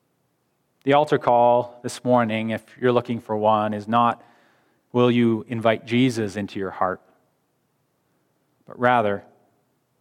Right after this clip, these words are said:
"Will we, will we, will you, will I, will we follow the example of John? Will we receive the blessing of Jesus for a new spiritual family?"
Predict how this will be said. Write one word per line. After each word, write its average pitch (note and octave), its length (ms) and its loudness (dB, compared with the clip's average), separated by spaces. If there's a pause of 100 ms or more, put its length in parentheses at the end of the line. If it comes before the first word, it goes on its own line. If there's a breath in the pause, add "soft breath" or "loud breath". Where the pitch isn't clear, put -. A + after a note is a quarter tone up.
(140)
"Will C3 440 2
we, B2 280 -6
will B2 240 4
we, C3+ 300 2
will A2+ 180 0
you, D#3 580 2 (220)
will A2+ 120 -4
I, A#2+ 340 0 (840)
will A#2+ 140 0
we C3 120 4
follow C#3 500 2
the C3 140 2
example B2 520 0
of A#2 120 -4
John? A#2 400 -2 (1500)
Will A#2+ 120 0
we C3 100 4
receive C3+ 580 2
the A#2+ 100 2
blessing B2 580 0
of A#2 180 -6
Jesus G#2+ 640 -2 (520)
for A2+ 140 -4
a A2 40 -4
new B2 360 2
spiritual B2 540 -4
family?" G#2 480 -6